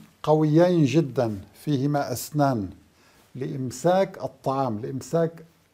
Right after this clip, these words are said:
ال-، ال-، غبار الطلع، لأن غبار الطلع مادة مغذية جدا. هذه الشعيرات كلها وسائل حماية لها وأجهزة استشعار تستشعر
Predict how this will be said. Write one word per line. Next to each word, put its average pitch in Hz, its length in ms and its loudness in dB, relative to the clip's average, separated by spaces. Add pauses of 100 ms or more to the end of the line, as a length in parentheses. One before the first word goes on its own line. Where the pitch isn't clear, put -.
(260)
ال-، 139 220 -4
ال-، 127 580 -6 (680)
غبار 147 340 2
الطلع، 151 420 0
لأن 147 300 -4
غبار 139 300 0
الطلع 156 380 -4
مادة 139 340 -2
مغذية 135 600 0
جدا. 113 440 -8 (1200)
هذه 185 560 4
الشعيرات 170 840 4
كلها 180 680 2 (240)
وسائل 147 600 2
حماية 160 520 4
لها 170 420 2 (360)
وأجهزة 180 840 2 (120)
استشعار 135 800 -6 (340)
تستشعر 127 680 -4